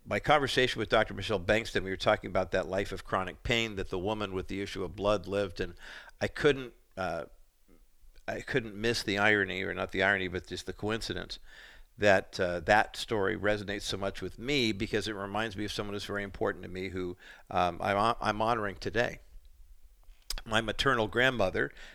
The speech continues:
Mabel Benilius, uh, was born on this date in nineteen hundred and four. So right around this time, my sister would come up and say,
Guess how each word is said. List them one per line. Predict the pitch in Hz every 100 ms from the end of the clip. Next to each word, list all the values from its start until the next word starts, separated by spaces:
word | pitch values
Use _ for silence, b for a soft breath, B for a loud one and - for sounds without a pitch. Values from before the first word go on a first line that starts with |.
| B
Mabel | 104 117 117
Benilius, | - 92 113 123 92 92 - - - B B 101
uh, | 92
was | 98
born | - 113 110 107
on | 107 113
this | 120 -
date | 110 101
in | 90
nineteen | 98 107 - 101
hundred | 104 92
and | 95
four. | - 135 104 76
So | - 107 92 85
right | 104 104
around | 101 92
this | 95
time, | 101 101
my | 92
sister | - - 98
would | 95
come | 98
up | 98
and | 98
say, | 113